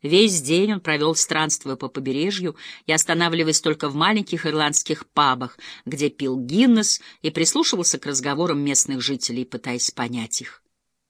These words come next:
Как правило, понять ему — ничего не удавалось, и даже очередные кружки Гиннесса не способны были изменить эту ситуацию. Ирландцы не только по-другому говорят, они просто другие.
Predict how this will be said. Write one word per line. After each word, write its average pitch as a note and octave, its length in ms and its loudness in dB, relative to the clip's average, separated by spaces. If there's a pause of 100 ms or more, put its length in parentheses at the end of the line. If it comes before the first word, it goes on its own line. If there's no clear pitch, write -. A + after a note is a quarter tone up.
Как D3+ 180 -4
правило, D#3+ 320 0
понять D#3 500 0
ему — D#3+ 320 -4 (460)
ничего D3 380 -2
не C3 100 -2
удавалось, B2+ 760 -4 (260)
и D#3 80 -4
даже E3 200 4
очередные E3+ 400 2
кружки E3 340 -2
Гиннесса D3+ 560 0
не E3+ 100 0
способны C#3+ 580 0
были B2 180 -4
изменить B2 380 -2
эту A#2+ 160 -12
ситуацию. - 680 -4 (320)
Ирландцы E3+ 440 2
не F#3 100 2
только D#3+ 280 -2
по-другому F3 520 2
говорят, B2+ 480 -6 (260)
они G#4 180 -2
просто F3 520 2
другие. A#2 580 -8